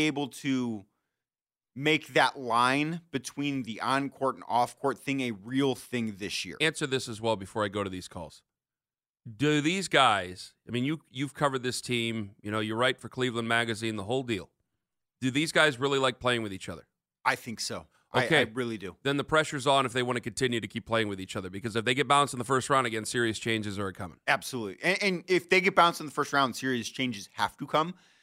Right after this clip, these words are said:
Speaker 1: And I guess that's really the thing that bothers me with the Donovan Mitchell conversation. Is he gonna be here forever? I don't know.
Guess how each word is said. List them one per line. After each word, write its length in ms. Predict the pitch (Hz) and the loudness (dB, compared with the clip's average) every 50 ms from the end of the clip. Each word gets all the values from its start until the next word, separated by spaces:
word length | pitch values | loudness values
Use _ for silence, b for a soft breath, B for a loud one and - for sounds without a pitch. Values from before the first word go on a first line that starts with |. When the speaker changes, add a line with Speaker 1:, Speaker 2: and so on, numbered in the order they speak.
| b b b _ 170 | b b b _ 0
Speaker 1:
And 340 | 170 165 165 160 151 143 - _ _ _ _ _ - | 2 2 2 2 0 -2 -8 _ _ _ _ _ 2
I 120 | 156 185 | 2 2
guess 240 | 190 262 269 - - | 4 2 0 -2 -4
that's 500 | - 131 165 180 196 - - - - - _ _ 120 | 0 4 4 4 4 4 -2 -8 -10 -10 _ _ -4
really 280 | 127 151 175 190 185 165 | -2 0 0 2 0 0
the 120 | 139 143 | 0 -2
thing 280 | 135 - 151 147 151 147 | -2 0 -2 -2 0 2
that 180 | 143 120 98 | 0 0 2
bothers 400 | - 107 120 120 131 123 113 - | 2 2 2 2 0 -4 -6 -6
me 100 | 135 123 | -6 -6
with 160 | 117 113 120 - | -6 -6 -8 -12
the 60 | 120 | -10
Donovan 480 | 104 - 113 117 120 113 101 113 104 98 | -4 0 0 0 0 -2 -6 -10 -10 -12
Mitchell 240 | 101 98 - 98 90 | -12 -14 -14 -18 -12
conversation. 760 | - 101 95 85 80 87 - - 85 82 78 - - 65 - _ _ _ _ _ _ _ _ _ _ _ _ _ _ _ _ - | -10 -8 -8 -8 -8 -10 -12 -12 -12 -12 -12 -12 -14 -14 -18 _ _ _ _ _ _ _ _ _ _ _ _ _ _ _ _ -4
Is 200 | 156 135 - - | -2 -2 0 0
he 120 | 185 202 | 0 0
gonna 200 | 190 233 214 196 | 0 0 -2 -2
be 200 | 147 160 165 170 | -2 -2 -2 0
here 200 | 170 175 160 151 | 0 0 0 0
forever? 480 | - - 131 123 127 123 135 143 143 - | -2 0 2 2 2 2 2 -2 0 2
I 120 | 120 160 185 | 2 2 4
don't 160 | 170 131 80 | 2 0 -2
know. 260 | 85 95 101 117 139 | -6 -8 -10 -10 -12